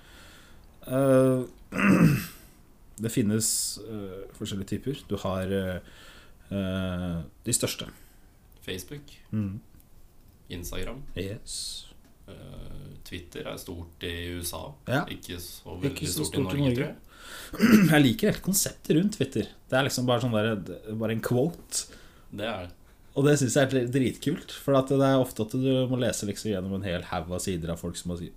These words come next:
Speaker 1: lagt ut noe, liksom. Og det er sånn, hvis du trenger fire tusen ord for å komme frem til et bra poeng, så bør du kanskje egentlig slutte å skrive.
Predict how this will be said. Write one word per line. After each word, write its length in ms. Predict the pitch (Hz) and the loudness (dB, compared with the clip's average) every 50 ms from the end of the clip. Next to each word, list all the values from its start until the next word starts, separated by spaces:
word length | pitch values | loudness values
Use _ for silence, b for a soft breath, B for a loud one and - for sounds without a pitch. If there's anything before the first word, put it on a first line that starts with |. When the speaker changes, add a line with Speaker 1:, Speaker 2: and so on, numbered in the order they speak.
| - - | -8 -6
Speaker 1:
lagt 320 | 107 98 - - - - | -4 -4 -4 -6 -8 -10
ut 80 | 87 - | -8 -6
noe, 80 | 92 | -6
liksom. 180 | 82 76 - - B B B B B B B B B B B B B B - - | -8 -8 -10 -12 B B B B B B B B B B B B B B -6 2
Og 160 | 127 127 120 110 | 4 6 6 6
det 60 | 110 | 6
er 80 | 104 104 | 4 4
sånn, 100 | 113 110 | 2 0
hvis 140 | 104 98 - | 0 0 -2
du 40 | 110 | -2
trenger 320 | 107 117 110 101 98 101 98 | 0 0 0 0 0 0 0
fire 220 | - 104 92 90 | 0 0 0 -2
tusen 280 | - - 101 98 - 104 | -2 -4 -4 -2 -2 -2
ord 60 | 104 98 | -4 -2
for 80 | - | -2
å 40 | 104 113 | -2 0
komme 120 | 110 98 | -2 -2
frem 160 | - 101 95 - | -2 -4 -6 -4
til 100 | - 107 | -4 -2
et 60 | 92 | 0
bra 140 | 101 101 98 | 0 0 0
poeng, 260 | - - 104 104 113 120 - B B B B - - | 0 0 0 0 -2 -4 -6 B B B B -14 -8
så 160 | - - 110 | -2 0 2
bør 100 | 101 110 | 2 2
du 60 | 107 | 2
kanskje 320 | 107 117 101 - - 110 101 | 2 0 0 2 2 0 0
egentlig 320 | 95 - 104 104 101 98 - B B B B B B B B B B - | 0 0 0 0 0 -2 -4 B B B B B B B B B B -6
slutte 300 | - 123 107 - - 104 | -2 -2 -2 0 -2 -2
å 20 | |
skrive. 380 | - 110 107 107 98 104 110 | 0 2 2 2 2 0 -4